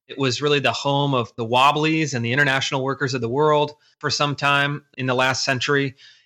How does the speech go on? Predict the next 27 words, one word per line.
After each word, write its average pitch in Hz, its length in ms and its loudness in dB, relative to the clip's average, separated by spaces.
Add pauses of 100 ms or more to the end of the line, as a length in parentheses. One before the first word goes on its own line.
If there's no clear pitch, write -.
(120)
and 156 160 0
then 202 380 2 (240)
has 147 200 -8
progressively 165 760 0
been 131 340 0
a 147 60 0
place 151 520 -2
where 135 120 0
radical 131 400 0
politics 143 840 -4
happens 127 840 -4
and 131 120 -2
is 123 140 -4
tolerated. 139 800 -2 (480)
And 147 400 0
if 147 240 -4
you 156 240 -4 (240)
look 175 320 0
at 214 100 0
the 165 60 2
kind 139 240 0
of 123 60 0
modern 135 500 2
origins 131 720 0
that 120 100 -4
I 120 80 0
think 131 380 -6